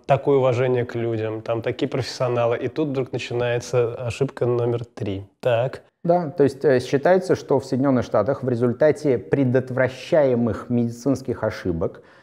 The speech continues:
Speaker 2: гибнет приблизительно, э, кто-то говорит, в районе двухсот пятидесяти тысяч людей.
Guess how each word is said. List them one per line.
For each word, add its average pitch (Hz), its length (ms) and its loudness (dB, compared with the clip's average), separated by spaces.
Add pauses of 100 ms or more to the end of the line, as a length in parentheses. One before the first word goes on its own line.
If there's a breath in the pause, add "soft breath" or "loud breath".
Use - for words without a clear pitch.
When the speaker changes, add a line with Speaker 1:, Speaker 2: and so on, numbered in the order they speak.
(140 soft breath)
Speaker 2:
гибнет 160 520 0
приблизительно, 123 720 -2 (280)
э, 123 180 -4
кто-то 127 340 0
говорит, 117 280 0
в 120 60 -4
районе 123 260 4
двухсот 123 540 -2
пятидесяти 185 680 -2
тысяч 92 440 -8
людей. 85 440 -4